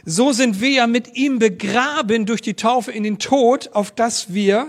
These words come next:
wie Christus auferweckt von den Toten durch die Herrlichkeit des Vaters, so auch wir in einem neuen Leben wandeln." So schön.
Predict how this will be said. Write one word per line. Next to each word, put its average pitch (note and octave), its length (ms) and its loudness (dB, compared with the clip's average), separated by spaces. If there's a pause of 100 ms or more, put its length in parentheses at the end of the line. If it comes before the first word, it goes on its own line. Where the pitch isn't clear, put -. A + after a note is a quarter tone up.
wie F#3+ 140 -4
Christus C4 520 -2
auferweckt F3+ 680 -2
von F3 160 -2
den E3+ 160 -8
Toten F#3 400 -2
durch E3+ 180 -4
die E3 140 -4
Herrlichkeit E3 460 -4
des E3 140 -8
Vaters, F3+ 460 -8 (480)
so G#3+ 320 2
auch A3 300 2
wir A#3 340 2
in F#3+ 240 -8
einem G3 400 0
neuen B3 460 2
Leben G#3+ 420 -2
wandeln." C3 720 -4 (560)
So - 160 -6
schön. F3 340 -4